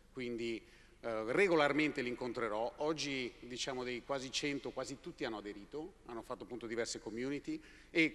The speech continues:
porteranno progetti che noi realizzeremo e caleremo a terra, perché solo così, ascoltando chi poi porterà avanti la nostra professione, questa bellissima professione, il fatto di essere l'infrastru-, un'infrastruttura è stato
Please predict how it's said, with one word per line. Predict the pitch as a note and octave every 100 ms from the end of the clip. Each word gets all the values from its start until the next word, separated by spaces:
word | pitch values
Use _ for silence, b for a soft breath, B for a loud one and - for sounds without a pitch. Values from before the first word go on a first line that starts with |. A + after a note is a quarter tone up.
| -
porteranno | D#3 - E3 E3 E3 F3+
progetti | - D3+ C3 C3 A#2 -
che | D#3 D#3
noi | B2 A#2+ A#2+ C3+ b b b
realizzeremo | B2+ B2+ B2+ A#2 D#3 A#2 A#2 B2+ B2
e | - A#2+ -
caleremo | B2 A#2+ A#2+
a |
terra, | A2 G#2+ F#2 G2+
perché | B2+ G#2+ D3+
solo | - - F#3+ E3+
così, | D3 D#3 D3
ascoltando | B2 - - E3 - F3+ C#3 B2 A#2+ A2+
chi | - F#3+
poi | - G3 C3 A2 B B B
porterà | E3 D#3+ D#3+
avanti | E3 G3+ G3
la | D3+
nostra | C#3 D#3+ C#3+
professione, | B2+ C3 A#2 D3+ B2
questa | - C3
bellissima | C3+ D#3 - C#3+
professione, | A#2 A#2 A#2 B2 G#2+
il | G#2+
fatto | C3+ C#3
di | C3
essere | B2 C3
l'infrastru-, | B2 - B2+ - B2+
un'infrastruttura | A#2+ B2 - A#2+ B2+ G#2+ C#3 B2
è | F#2
stato | F#2 G2